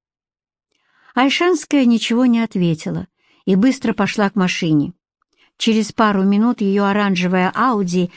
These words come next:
резко рванула с места стоянки. Проезжая мимо Жени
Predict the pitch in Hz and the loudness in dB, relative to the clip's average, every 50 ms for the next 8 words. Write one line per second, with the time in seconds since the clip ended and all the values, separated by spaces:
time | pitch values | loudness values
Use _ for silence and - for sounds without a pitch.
0 | - - - - - 190 214 214 196 - - - 185 180 180 175 180 196 262 302 | -16 -20 -10 -4 -2 0 0 0 -2 -2 -2 -2 0 0 2 2 2 2 2 2
1 | 285 262 247 - - 190 190 208 202 - - 190 - - - 185 175 170 160 156 | 2 0 -2 -4 -4 -2 -2 -2 -2 -4 -6 -8 -6 -4 -2 0 0 2 0 0
2 | 156 151 - - 147 - _ _ _ _ _ _ _ _ _ _ _ _ _ _ | -2 -4 -6 -12 -16 -16 _ _ _ _ _ _ _ _ _ _ _ _ _ _
3 | _ _ _ _ _ - - 247 262 254 247 233 240 277 269 262 247 240 247 240 | _ _ _ _ _ -2 2 2 4 4 2 2 2 2 2 2 2 2 2 2
4 | 254 247 233 240 240 208 226 269 277 262 226 180 170 165 | 2 2 2 2 2 0 2 2 2 2 2 0 0 -4